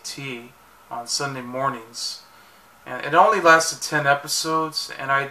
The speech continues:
did watch all of them when it aired. It went on home video later on, and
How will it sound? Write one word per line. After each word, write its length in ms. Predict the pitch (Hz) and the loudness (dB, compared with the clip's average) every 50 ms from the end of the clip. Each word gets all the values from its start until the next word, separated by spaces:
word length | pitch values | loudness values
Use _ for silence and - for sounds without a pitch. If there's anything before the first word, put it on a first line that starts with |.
| - - | -8 -4
did 240 | 156 165 160 143 | -4 -4 -2 0
watch 280 | 143 143 143 139 139 - | 6 6 6 6 6 2
all 360 | - - 135 135 139 143 147 | -4 -2 -2 0 0 -2 -2
of 80 | 143 139 | -4 -4
them 320 | 151 156 156 156 156 151 - - - - - - - - - - _ | -6 -6 -6 -6 -10 -16 -20 -20 -20 -20 -20 -20 -20 -20 -20 -16 _
when 140 | 139 131 | -10 -8
it 80 | 131 123 - - | -8 -10 -6 -4
aired. 440 | 139 139 143 151 156 156 156 160 - - - - - - - - - - - _ _ - - - - _ - - - - - - - | 0 2 4 4 4 2 -2 -8 -16 -20 -20 -20 -20 -20 -20 -20 -20 -20 -20 _ _ -20 -20 -20 -20 _ -20 -20 -20 -20 -20 -16 -12
It 80 | 139 | -6
went 160 | 135 147 151 151 | 0 4 6 8
on 160 | 151 147 147 | 6 6 6
home 320 | - - 147 147 147 135 | 0 -2 -4 -4 -2 -2
video 360 | 143 147 147 151 151 156 156 | -2 -2 0 2 2 4 2
later 400 | 156 147 151 151 151 147 151 151 | 2 2 2 2 4 4 2 4
on, 300 | 151 151 151 151 151 151 | 6 6 6 6 4 2
and 240 | 139 127 123 123 123 | -2 -8 -10 -14 -18